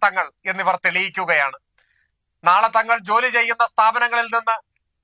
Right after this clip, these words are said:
ജോലി നഷ്ടപ്പെടുന്ന സാഹചര്യം ഉണ്ടായാൽ ഇ ഡിയുടെ ഓഫീസിൽ ഒരു ഗുമസ്തന്റെ ജോലിയെങ്കിലും കിട്ടണം എന്ന് ഇപ്പോഴേ ഉറപ്പാക്കുന്നതിനു വേണ്ടിയാണ്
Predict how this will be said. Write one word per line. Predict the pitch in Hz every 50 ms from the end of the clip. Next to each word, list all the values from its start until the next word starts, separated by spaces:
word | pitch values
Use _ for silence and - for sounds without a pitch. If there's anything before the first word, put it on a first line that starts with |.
| _ _ _ _ _ _ _ _ _ -
ജോലി | 175 202 233 247 269 254 240 226
നഷ്ടപ്പെടുന്ന | 214 - - 220 214 277 277 269 277 269 - 247
സാഹചര്യം | 226 214 214 233 220 220 214 208 208
ഉണ്ടായാൽ | 196 - 202 202 196 175 147 - _ _ _ _ _ _ _ _ _ _ _ _ _ -
ഇ | 170 202 226 247 247
ഡിയുടെ | 254 254 254 254 247 226 233
ഓഫീസിൽ | 240 - 240 240 214 - 233 214 - _ _ _ _ _ _ _ _ _ _ _ _ _ -
ഒരു | 190 208 226 226 180 196
ഗുമസ്തന്റെ | 202 226 247 247 - - 269 262 262 247 196
ജോലിയെങ്കിലും | 220 233 240 247 240 240 226 220 233 233 233 - -
കിട്ടണം | 208 - - 240 226 208 170 - _ _ - 202
എന്ന് | 196 190 190 170 131 - _ _ _ _ _ _ _ _ _ _ _ -
ഇപ്പോഴേ | 208 214 - - 247 254 254 269 269 254
ഉറപ്പാക്കുന്നതിനു | 226 226 233 233 - 285 269 262 - 247 233 233 220 226 226 214 208
വേണ്ടിയാണ് | 214 208 - 220 196 190 185 180 170